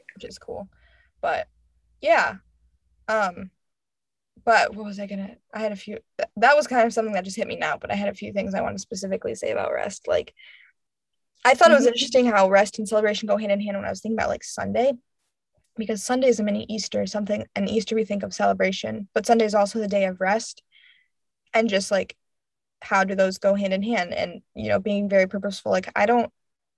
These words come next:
Speaker 1: unless I absolutely have to, I don't do, do homework on Sunday anymore. I've started planning around it. Um,
Speaker 2: Right.
Speaker 1: and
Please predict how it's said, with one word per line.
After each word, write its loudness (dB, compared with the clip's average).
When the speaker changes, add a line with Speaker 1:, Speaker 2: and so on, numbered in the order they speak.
Speaker 1:
unless 0
I 6
absolutely 2
have -4
to, -2
I 2
don't -2
do, 0
do -4
homework -2
on -2
Sunday 0
anymore. 0
I've -2
started -4
planning -2
around 0
it. 0
Um, 4
Speaker 2:
Right. -4
Speaker 1:
and 0